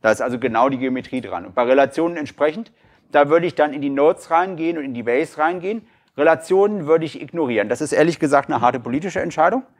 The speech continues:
Es ist also eine technisch-politische Entscheidung. Es ist enorm schwierig, mit, äh, verschachtelten Relationen technisch sauber umzugehen. Man könnte das machen, aber ich würde ungefähr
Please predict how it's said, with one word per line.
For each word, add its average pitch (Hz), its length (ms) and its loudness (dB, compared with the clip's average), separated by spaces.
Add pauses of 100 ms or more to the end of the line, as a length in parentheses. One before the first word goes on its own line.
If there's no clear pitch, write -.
(260)
Es - 220 -2
ist - 480 -4
also 117 140 4
eine 117 100 0
technisch-politische 147 680 0
Entscheidung. 180 460 -4 (480)
Es 131 120 0
ist 147 140 -4
enorm 139 420 4
schwierig, 143 560 -2
mit, - 400 -2
äh, 135 160 0
verschachtelten 143 600 0
Relationen 127 720 2
technisch 156 300 -2
sauber 135 280 0
umzugehen. 87 640 -8 (220)
Man 123 120 -2
könnte 190 220 2
das 165 200 2
machen, 143 300 2
aber 139 260 0
ich 131 100 -8
würde 151 260 0
ungefähr 143 680 0